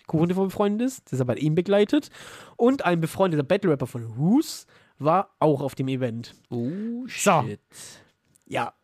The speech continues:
Speaker 1: also bis dahin, so, da war ich schon so, oh, es könnte, äh, Klatsch und Tratsch geben, es wird, kann lustig werden, so. Die haben sich getroffen.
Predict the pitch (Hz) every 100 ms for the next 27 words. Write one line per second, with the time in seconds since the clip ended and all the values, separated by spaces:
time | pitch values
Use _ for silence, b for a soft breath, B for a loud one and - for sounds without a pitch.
0 | _ - 175 190 190 240 302 311 - _
1 | - 196 170 185 180 185 202 208 226 -
2 | 202 453 480 494 494 480 339 - 294 269
3 | 269 262 226 226 226 220 208 - 202 -
4 | 202 135 156 - 151 147 151 147 233 254
5 | - 233 185 - 139 147 139 131 143 127
6 | B B B B B B 190 202 165 147
7 | 208 254 339